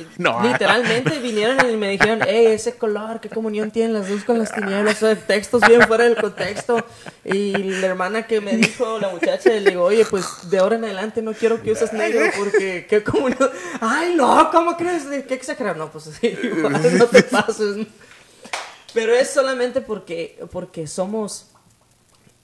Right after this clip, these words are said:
Speaker 2: porque somos tradicionales, nos gusta
Speaker 1: Sí.
Speaker 2: eso, nos, es nuestra cultura.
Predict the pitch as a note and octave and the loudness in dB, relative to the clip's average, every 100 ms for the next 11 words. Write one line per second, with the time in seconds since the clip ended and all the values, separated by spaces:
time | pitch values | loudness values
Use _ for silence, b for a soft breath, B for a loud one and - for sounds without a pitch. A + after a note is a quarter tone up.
0 | - D#3 D3+ - C#3+ C3 - - D#3 D#3+ | -14 -12 -12 -14 -16 -16 -18 -16 -16 -16
1 | - C3 C3 C3 B2 G#2 - D3 C#3 C#3 | -18 -18 -18 -20 -20 -20 -20 -18 -16 -14
2 | D3 - C#3+ C3 B2 B2+ B2+ B2 A#2+ - | -16 -14 -12 -12 -12 -16 -16 -18 -20 -20
3 | _ _ _ _ _ - D#3+ F3+ - C#3 | _ _ _ _ _ -14 -10 -10 -10 -12
4 | - D3 C#3+ D3+ F#3+ | -10 -10 -4 0 0